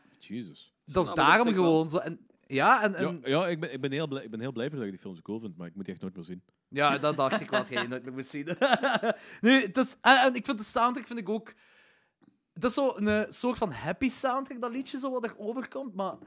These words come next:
Speaker 2: als je dat zo plakt op zo'n, eh, oncomfortabele, bizarre T V-film-vibe-achtige,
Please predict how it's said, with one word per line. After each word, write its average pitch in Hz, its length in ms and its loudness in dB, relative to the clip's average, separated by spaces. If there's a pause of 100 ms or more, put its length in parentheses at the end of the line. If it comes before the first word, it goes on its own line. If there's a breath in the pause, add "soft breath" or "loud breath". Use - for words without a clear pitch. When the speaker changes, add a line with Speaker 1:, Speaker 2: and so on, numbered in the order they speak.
(380 loud breath)
Speaker 2:
als - 240 -2
je 208 60 -10
dat 190 100 -4
zo 156 180 -8
plakt 190 280 -4
op 208 80 -10
zo'n, 190 300 -2
eh, 165 80 -2 (180)
oncomfortabele, 190 1300 -2
bizarre 170 680 -2 (1120 soft breath)
T - 80 -2
V-film-vibe-achtige, 175 1900 0